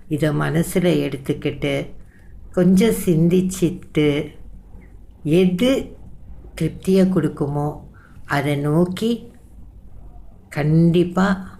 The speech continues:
பயணம் செய்யுங்க. அமைதியும் ஆனந்தமும்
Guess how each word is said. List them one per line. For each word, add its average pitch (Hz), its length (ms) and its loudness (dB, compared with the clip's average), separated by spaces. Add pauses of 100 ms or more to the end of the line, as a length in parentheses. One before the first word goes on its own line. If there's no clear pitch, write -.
பயணம் 147 480 -2 (120)
செய்யுங்க. 139 600 0 (1700)
அமைதியும் 143 760 2 (220)
ஆனந்தமும் 131 800 -2